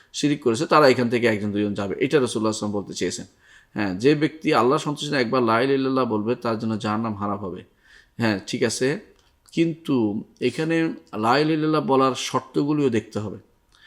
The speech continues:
ধরেন, আল্লাহ সন্তুষ্টির জন্য যখন বলছে, হাদিসে আসছে, আহ, "ইয়াবতাগি বিযালিকা ওয়াজহাল্লাহ",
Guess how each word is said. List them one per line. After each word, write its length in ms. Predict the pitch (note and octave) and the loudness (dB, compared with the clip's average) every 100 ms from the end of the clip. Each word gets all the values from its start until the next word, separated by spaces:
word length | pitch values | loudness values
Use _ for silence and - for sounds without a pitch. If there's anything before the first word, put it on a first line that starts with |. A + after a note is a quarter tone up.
| - _ - | -20 _ -4
ধরেন, 240 | C3+ E3 E3 | 2 4 4
আল্লাহ 280 | C#3+ D#3 | 2 2
সন্তুষ্টির 540 | - D3+ D3 E3+ - E3 | 2 -2 -2 -4 -2 -2
জন্য 200 | E3 D3+ | 0 0
যখন 240 | B2+ C3+ | 0 0
বলছে, 560 | G#2 A2+ G#2+ - G2 F#2+ | 0 0 0 -2 -2 -2
হাদিসে 360 | A#2 D#3+ - | -4 -2 -2
আসছে, 360 | G2 - G#2 - - _ _ _ _ - | -2 -2 -4 -6 -10 _ _ _ _ -8
আহ, 180 | A2+ A2 | 0 2
"ইয়াবতাগি 460 | B2 C#3+ D#3+ C#3+ | 4 2 2 2
বিযালিকা 380 | B2+ A#2 A#2 A#2+ | 2 2 0 0
ওয়াজহাল্লাহ", 440 | A2 G2 G#2 F#2+ | 0 0 -4 -6